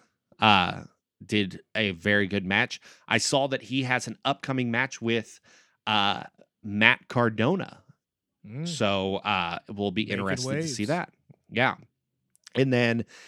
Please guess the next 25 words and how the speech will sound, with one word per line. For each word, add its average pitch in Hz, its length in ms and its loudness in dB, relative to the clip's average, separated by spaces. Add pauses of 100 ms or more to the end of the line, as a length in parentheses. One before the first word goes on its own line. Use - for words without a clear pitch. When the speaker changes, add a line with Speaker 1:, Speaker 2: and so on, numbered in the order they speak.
(180)
Speaker 1:
the 131 100 6
main 190 320 8
was 185 180 6
really 160 220 8
great. 135 460 6 (200)
Uh, 110 280 4
the 110 120 0
main 120 180 6
event 113 280 4
was 104 420 2
Evelyn 113 320 0
Carter 113 380 2
versus 90 400 -6
Danny 98 380 0
B 208 540 2 (420)
for 156 500 4
the 123 180 4
women's 110 500 2
title. 101 460 0
Danny 101 360 0
B, 113 520 0 (520)
uh, 98 480 -2 (920)
goes 123 460 4
over 180 500 2 (400)
with 127 580 0